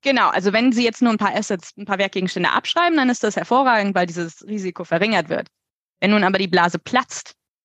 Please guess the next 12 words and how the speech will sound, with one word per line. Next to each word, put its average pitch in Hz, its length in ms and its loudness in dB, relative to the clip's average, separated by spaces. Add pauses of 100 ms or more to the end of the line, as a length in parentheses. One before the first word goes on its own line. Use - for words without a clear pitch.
(160)
was 175 180 -4
nicht 202 180 0
bedeutet, 185 380 2
dass 175 140 0
da 175 80 0
ein 165 80 -2
paar 180 140 4
Abschreibungen 165 420 -2
vorgeführt, 170 540 -2
Abschreibungen 165 500 -2
durchgeführt 180 480 -4
werden, 170 300 2